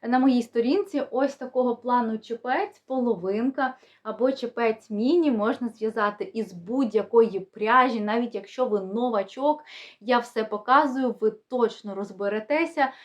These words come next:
В'яжеться легко, швидко, буквально за два-три вечори ви зможете зв'язати такий чепець, не поспішаючи нікуди. Е, е, не потрібні навіть розрахунки. Е, тому прорекламую, е, свою сторіночку, там є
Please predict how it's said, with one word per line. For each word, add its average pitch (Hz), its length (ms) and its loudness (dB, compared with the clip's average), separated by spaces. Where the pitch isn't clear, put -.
В'яжеться 226 640 0
легко, 254 460 4
швидко, 254 560 -4
буквально 262 480 2
за 226 120 -2
два-три 226 420 -2
вечори 269 500 2
ви 247 200 0
зможете 226 460 -2
зв'язати 196 760 -4
такий 196 300 -8
чепець, 254 460 -6
не 190 320 -6
поспішаючи 196 920 -6
нікуди. 285 560 -4
Е, 196 500 0
е, 208 280 0
не 240 120 0
потрібні 247 360 -2
навіть 220 300 0
розрахунки. 202 560 -10
Е, 190 180 0
тому 233 720 -2
прорекламую, 277 1120 4
е, 226 420 0
свою 226 400 -2
сторіночку, 240 640 -4
там 226 320 0
є 214 520 2